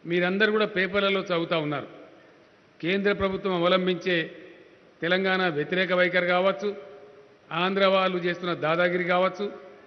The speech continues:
కృష్ణా నీళ్ళ మీద ఏ విధంగా అక్రమ ప్రాజెక్టు వాళ్ళు కడతా ఉన్నారో మీరందరూ కూడా చూస్తా ఉన్నారు. కృష్ణా నదిలో రాబోయే రోజులలో మనకు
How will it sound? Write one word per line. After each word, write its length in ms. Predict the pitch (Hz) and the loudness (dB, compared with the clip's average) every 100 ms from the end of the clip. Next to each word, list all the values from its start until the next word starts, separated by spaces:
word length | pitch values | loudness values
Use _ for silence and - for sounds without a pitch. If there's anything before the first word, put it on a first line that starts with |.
| - - | -20 -16
కృష్ణా 300 | 180 165 208 208 | -12 -6 0 0
నీళ్ళ 160 | 190 190 185 | 2 0 2
మీద 120 | 180 180 | 2 4
ఏ 40 | 170 | 4
విధంగా 300 | 175 180 175 160 - - - - - - 156 | 2 2 4 2 0 -12 -18 -20 -16 -8 -6
అక్రమ 300 | 214 214 208 185 | 2 2 4 4
ప్రాజెక్టు 340 | 180 190 185 185 | 2 2 0 -2
వాళ్ళు 160 | 175 170 | -2 -2
కడతా 220 | 160 175 170 | -2 0 0
ఉన్నారో 280 | 165 165 147 135 - - | 0 0 0 -4 -14 -10
మీరందరూ 340 | 160 160 170 165 | -6 -2 0 0
కూడా 100 | 156 165 | -2 -4
చూస్తా 200 | 151 156 143 | -6 -4 -2
ఉన్నారు. 220 | 147 - - - - - - - - - | -4 -6 -12 -20 -20 -20 -20 -20 -12 -6
కృష్ణా 300 | 156 185 208 190 | -4 2 4 4
నదిలో 280 | 185 196 180 - - - - - - - 156 | 4 6 4 2 -6 -14 -18 -20 -20 -8 0
రాబోయే 380 | 185 202 208 196 | 2 6 6 6
రోజులలో 320 | 196 196 196 190 | 4 2 2 0
మనకు 180 | 180 | 0